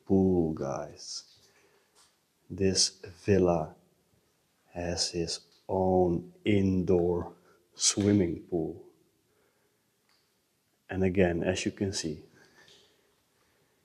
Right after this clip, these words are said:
disco light right here. You could throw wild parties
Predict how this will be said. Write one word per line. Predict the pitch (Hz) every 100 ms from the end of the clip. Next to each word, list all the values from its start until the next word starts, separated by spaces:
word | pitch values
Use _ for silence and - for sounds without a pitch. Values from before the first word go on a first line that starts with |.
| _ _ - 90
disco | 98 - - 87
light | 85 87 85 82 - - - - - - - -
right | 90 90
here. | 98 95 92 - - - _ _ _ _ _ _ _ _ _ _ _ _ _ _ _ _ _ _ _ _ _ _ _ _ _ _ _ _ _ _ _ _ _ _ _ _ _ _ _ 113
You | 104 107
could | - 101 -
throw | - 104 95
wild | 98 98 98 104 107 101 98 95 92 90 - -
parties | 98 92 92 87 82